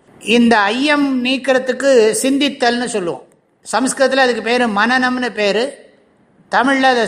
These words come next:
சிந்தித்தல்னு சொல்றோம். சிரவணத்தை கேட்டல்னு சொல்றோம். சிரவணம்னா கேட்கறதுன்னு அர்த்தம் இல்லை, அந்த சாஸ்திரத்தினுடைய மைய கருத்து என்னங்கிறத தெரிஞ்சுக்கிறதுக்கு பேர் தான் சிரவணம். மனனம்னு சொன்னா,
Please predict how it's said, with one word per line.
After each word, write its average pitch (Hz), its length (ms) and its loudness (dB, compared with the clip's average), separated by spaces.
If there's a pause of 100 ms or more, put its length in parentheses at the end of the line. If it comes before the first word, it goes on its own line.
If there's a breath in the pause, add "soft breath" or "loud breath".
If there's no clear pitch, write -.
சிந்தித்தல்னு 240 640 -2
சொல்றோம். 156 340 -4 (760 soft breath)
சிரவணத்தை 269 640 0 (100)
கேட்டல்னு 247 520 -2
சொல்றோம். 175 380 -8
சிரவணம்னா 262 600 0 (120)
கேட்கறதுன்னு 262 580 -2
அர்த்தம் 233 300 -2
இல்லை, 208 180 0 (920)
அந்த 214 320 0 (360)
சாஸ்திரத்தினுடைய 262 920 0
மைய 226 380 -2
கருத்து 254 380 2
என்னங்கிறத 254 720 2
தெரிஞ்சுக்கிறதுக்கு 226 720 -2
பேர் 220 160 0
தான் 254 200 0
சிரவணம். 202 420 0 (1080 soft breath)
மனனம்னு 285 680 2
சொன்னா, 240 420 -4